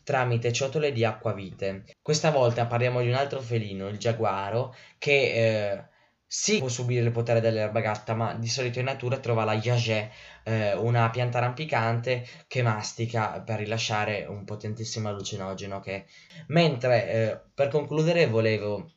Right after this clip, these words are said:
parlarvi dell'animale che secondo me è più particolare, soprattutto per il metodo, eh, che usa. Ovviamente parlo del delfino.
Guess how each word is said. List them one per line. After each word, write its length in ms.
parlarvi 580
dell'animale 920
che 80
secondo 320
me 80
è 20
più 100
particolare, 760
soprattutto 460
per 160
il 160
metodo, 680
eh, 340
che 200
usa. 460
Ovviamente 640
parlo 480
del 220
delfino. 640